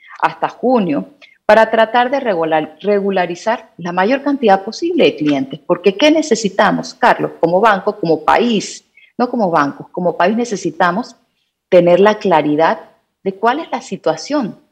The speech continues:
de los préstamos que tenemos nosotros, cada uno de nuestros bancos. Recordemos que los bancos necesitamos saber si los clientes van a poder pagar, no van a poder pagar. En la medida en que no tengamos la capacidad de tener esa certeza,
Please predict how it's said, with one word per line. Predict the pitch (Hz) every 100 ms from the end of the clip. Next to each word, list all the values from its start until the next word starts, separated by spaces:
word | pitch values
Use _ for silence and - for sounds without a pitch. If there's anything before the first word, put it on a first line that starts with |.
| _ -
de | 170
los | 170
préstamos | - 180 175 208 202
que | 180
tenemos | 156 151 151 185 - _ - - -
nosotros, | 180 - 185 220 226 - -
cada | 208 208 262
uno | 269 226
de |
nuestros | 165 156 156
bancos. | 180 233 185 - - _ - - -
Recordemos | 165 170 170 190 226 -
que | 202 254 - _ -
los | 160
bancos | 151 160 240
necesitamos | 208 160 151 160 214
saber | 170
si | 208
los | 262
clientes | 262 170 165 190
van | 165
a | 165
poder | 143 -
pagar, | 147 165 233 226
no | 185 175
van | 180
a | 175
poder | - 147 -
pagar. | 151 151 143 - _ _
En | 196 202
la |
medida | 202 196 240
en | 262 262
que | 185
no | 190
tengamos | 202 208 208 220 233
la | 180
capacidad | 156 156 151 165 160 170
de | 190
tener | 190 156 165 151 - _ -
esa | 180 233 240
certeza, | - - - 208 180 - -